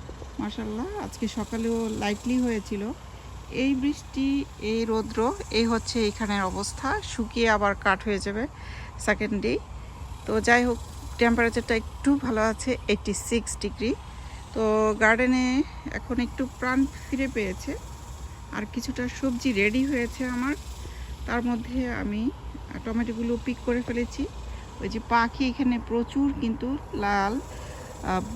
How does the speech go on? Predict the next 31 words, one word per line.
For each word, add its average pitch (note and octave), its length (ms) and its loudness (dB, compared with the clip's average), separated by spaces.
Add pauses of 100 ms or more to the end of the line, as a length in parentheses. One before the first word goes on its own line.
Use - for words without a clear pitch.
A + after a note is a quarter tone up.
উম, G3+ 360 2
ব্লু F#3 240 2
কালারের, G#3+ 560 0 (380)
ইয়েলো A3 340 0
কালারের A3+ 440 -2 (120)
খুব B3 100 -4 (100)
নাইস G#3 360 -4
নাইস A#3+ 180 -2 (120)
পাখি, G#3 320 -4
ওরা G3 300 -2
এই G3 200 0
টমেটোগুলো A3 540 -2 (100)
খেয়ে G#3+ 200 -2 (100)
ফেলে F#3 180 -4
আমার। F#3 280 -4 (800)
তো A#3 140 0
ওদেরকে B3 400 0 (100)
খেতে C#4 260 0
দিয়েছি, C4 520 0 (220)
কিন্তু A3+ 460 -2 (520)
আমারও A#3 340 -2
তো C4+ 80 -2 (100)
খেতে D4 180 -2
হবে। D4 380 -2 (300)
তো G3 120 -6 (100)
এই A3 140 2
যে G3 260 0 (500)
এই G#3 140 0
পরিমাণ G#3 420 0 (100)
তুলেছি G3+ 480 -2
আমি, A#3+ 200 2